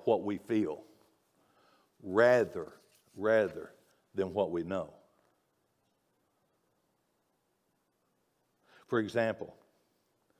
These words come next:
we feel like that we need to keep up with the Joneses. Even though we know that we can't afford it, regardless of what it is, cars, it, it doesn't matter what, what it is.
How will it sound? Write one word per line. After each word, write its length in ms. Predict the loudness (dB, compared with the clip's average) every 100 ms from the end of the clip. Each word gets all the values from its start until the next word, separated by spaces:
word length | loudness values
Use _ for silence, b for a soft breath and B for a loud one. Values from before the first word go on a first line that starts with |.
| b b b 2
we 200 | 2 2
feel 220 | 2 4
like 300 | 6 4 2
that 100 | -4
we 140 | -2
need 180 | -2 -6
to 60 | -6
keep 240 | -6 0
up 180 | 0 -2
with 120 | -8
the 40 |
Joneses. 540 | -2 0 0 -4 -12 -18 -20 _ _ _ _ _ _ _ _ _ b b b
Even 200 | 8 8
though 200 | 12 12
we 200 | 12 10
know 220 | 10 8 8
that 140 | 6
we 100 | 2
can't 320 | 4 4 4
afford 320 | 4 6 6
it, 180 | 6 0 -14 -20 _ _ _ _ _ _ _
regardless 720 | 4 10 12 12 6 2 0
of 160 | -4 6
what 200 | 6 6
it 120 | 2
is, 220 | 0 0
cars, 420 | 2 2 2 -4 -2
it, 160 | 0 0
it 380 | 2 2 2 6
doesn't 220 | 6 6
matter 320 | 2 2 -6 -20 _ _ _ -6
what, 200 | -4 2
what 160 | 2
it 80 | 4
is. 220 | -2 -4